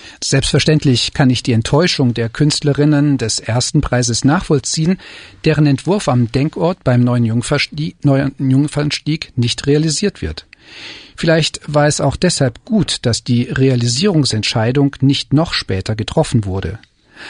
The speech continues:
Ein Trost gibt es, der Entwurf für Capri und Roxy wird, wenn auch in kleinerer Ausführung, nun doch realisiert in Nähe des historischen Ortes, auf den sich der Entwurf bezieht. Das hat Staatsrätin Jana Schiedek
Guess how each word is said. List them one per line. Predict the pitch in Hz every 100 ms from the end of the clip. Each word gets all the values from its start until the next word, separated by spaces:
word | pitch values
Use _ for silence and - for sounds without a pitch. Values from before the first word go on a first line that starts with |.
| -
Ein | - 160 202
Trost | 131 120 -
gibt | 151 -
es, | 185 196 - _ _ -
der | 117
Entwurf | 117 143 170 220 - _
für | - 127
Capri | - 110 - 117
und | 104
Roxy | 135 143 - 165 180 - - _
wird, | 131 180 240 - _
wenn | 139 123
auch | 113 110
in | 107 92
kleinerer | 131 123 139 110
Ausführung, | 135 151 - 156 160 156 - - _ -
nun | 170 170
doch | 185 -
realisiert | 143 120 120 113 139 196 - - - _
in | - 214 208
Nähe | 135 139
des | 143 113
historischen | - 117 165 175 160 143
Ortes, | 110 123 - 165 -
auf | - 117 -
den | 107 110
sich | 120 131
der | -
Entwurf | 123 - 117 110
bezieht. | - 151 - 156 92 - - _ _ -
Das | 160 -
hat | 135
Staatsrätin | - 123 131 - 127 123 - 123 113
Jana | 110 110 101
Schiedek | - 147 139 131